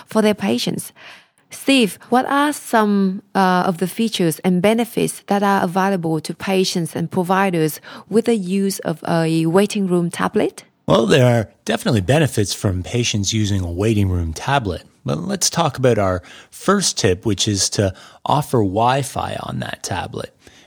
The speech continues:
Speaker 2: Many patients have to take time out of their busy workday to make their scheduled doctor's appointments. Instead of a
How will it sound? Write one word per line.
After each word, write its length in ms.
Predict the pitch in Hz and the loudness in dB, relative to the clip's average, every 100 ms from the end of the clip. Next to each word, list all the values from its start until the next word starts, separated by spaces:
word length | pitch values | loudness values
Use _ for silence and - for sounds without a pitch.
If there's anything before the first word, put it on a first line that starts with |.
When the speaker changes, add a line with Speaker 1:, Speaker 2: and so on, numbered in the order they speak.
| _ | _
Speaker 2:
Many 180 | 131 165 | 2 2
patients 460 | 120 143 139 131 - | 2 0 0 -2 -4
have 260 | 110 110 - | -4 -6 -4
to 320 | 104 95 90 | -2 -2 -2
take 240 | - 107 | -2 -4
time 260 | - 110 110 | -4 -2 -2
out 140 | 104 | 0
of 100 | 101 | 0
their 100 | 95 | -2
busy 320 | 90 98 95 95 | -2 -2 0 0
workday 600 | 92 127 127 - 92 92 | 2 2 0 -4 -4 -2
to 120 | 95 | -2
make 200 | 98 98 | -2 -2
their 180 | 98 92 | -4 -2
scheduled 640 | - - 107 92 92 90 | -2 0 -2 0 -2 -2
doctor's 460 | 101 95 - 95 85 | -2 -4 -4 -4 -4
appointments. 720 | 85 - 151 - - - - - - - _ - | -4 -2 -2 -2 -8 -10 -12 -14 -20 -20 _ -2
Instead 380 | 101 - 135 131 | 0 2 2 2
of 120 | 98 | 2
a 160 | 87 | -2